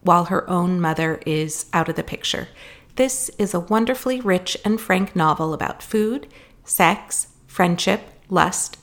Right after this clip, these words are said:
and longing. Broder's writing is sharp, tender, titillating, and heartfelt, and I loved it.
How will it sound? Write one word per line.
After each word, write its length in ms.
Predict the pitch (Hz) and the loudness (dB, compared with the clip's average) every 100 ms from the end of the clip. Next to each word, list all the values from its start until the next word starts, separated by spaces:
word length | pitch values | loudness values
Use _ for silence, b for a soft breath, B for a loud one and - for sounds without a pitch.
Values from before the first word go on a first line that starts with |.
| - | 0
and 200 | 214 220 | 2 4
longing. 480 | 262 220 110 - B B B B - | 4 2 -2 -8 B B B B 2
Broder's 420 | 202 110 214 208 | 2 4 2 2
writing 320 | 170 170 170 | 2 2 -2
is 160 | - 160 | -4 -2
sharp, 460 | - 196 240 - - _ _ | 0 2 2 -2 -12 _ _
tender, 600 | - 240 240 156 160 247 - - - | 2 4 4 2 0 -6 -12 -20 -6
titillating, 680 | 311 311 180 160 160 226 - - | 0 2 2 0 -2 -4 -8 -2
and 240 | - 247 240 | 0 2 0
heartfelt, 760 | 233 - - - 160 131 - - - | -6 -6 -6 0 2 2 -2 -6 -2
and 320 | 220 226 226 - | 0 0 -4 -4
I 500 | - 208 208 214 214 - - | 0 0 0 -2 -4 -10 -10
loved 500 | 165 156 156 156 - | -8 -4 -2 -2 -4
it. 240 | - - | -8 -8